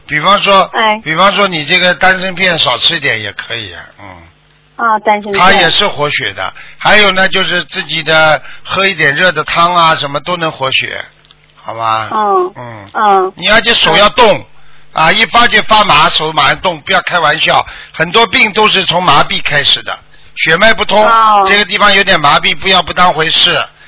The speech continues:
Speaker 1: 早上起来，
Speaker 2: 嗯。
Speaker 1: 手脚有点发麻，就要当心，就是血不到位，
Speaker 2: 嗯。
Speaker 1: 明白吗？嗯。
Speaker 2: 哦，哦，我就念小房子修念多了，他就那种感觉，我姑娘帮我捏捏就好了，就那种感觉。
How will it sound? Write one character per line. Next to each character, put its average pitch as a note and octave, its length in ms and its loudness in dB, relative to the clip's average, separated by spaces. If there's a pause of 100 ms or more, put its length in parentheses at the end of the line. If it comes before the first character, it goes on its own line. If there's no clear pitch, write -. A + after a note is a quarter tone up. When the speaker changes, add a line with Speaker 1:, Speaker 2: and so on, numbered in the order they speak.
(160)
Speaker 1:
早 D#3 200 2
上 A3 240 4
起 - 160 0
来， F#3 260 4
Speaker 2:
嗯。 - 60 -8 (240)
Speaker 1:
手 E3 320 2
脚 D3 260 2
有 E3 140 0
点 E3 160 2
发 F3+ 180 2
麻， D3+ 300 4 (100)
就 E3 100 -4
要 D3 80 0
当 C#3+ 220 -2
心， C#3 240 -4 (260)
就 F#3 140 -4
是 F#3+ 100 0
血 C#3+ 340 2
不 F#3+ 120 -6
到 F#3 220 4
位， E3+ 260 4
Speaker 2:
嗯。 - 60 -10 (240)
Speaker 1:
明 C3 180 -12
白 C#3+ 140 0
吗？ C3+ 340 0 (420)
嗯。 A2 260 -18 (100)
Speaker 2:
哦， G#3 680 -6 (600)
哦， G#3 380 -4 (320)
我 C#4 80 -2
就 E4 100 -2
念 G#4 220 6
小 C#4+ 120 8
房 C4+ 260 6
子 E4+ 160 8
修 D4+ 140 6
念 E4 200 8
多 C4+ 220 6
了， D4 100 6
他 D4 120 4
就 C#4 140 2
那 C#4+ 160 4
种 B3 200 2
感 G#3 240 2
觉， A#3+ 100 6
我 B3+ 60 4
姑 B3 160 -2
娘 B3+ 220 2
帮 A#3 120 4
我 G#3+ 80 -2
捏 G#3 240 -4
捏 G#3+ 140 -2
就 A3+ 140 0
好 F#3 220 -2
了， F3+ 140 -8
就 F#3 120 -6
那 C4 140 4
种 G#3 200 2
感 - 240 -2
觉。 F#3 100 -6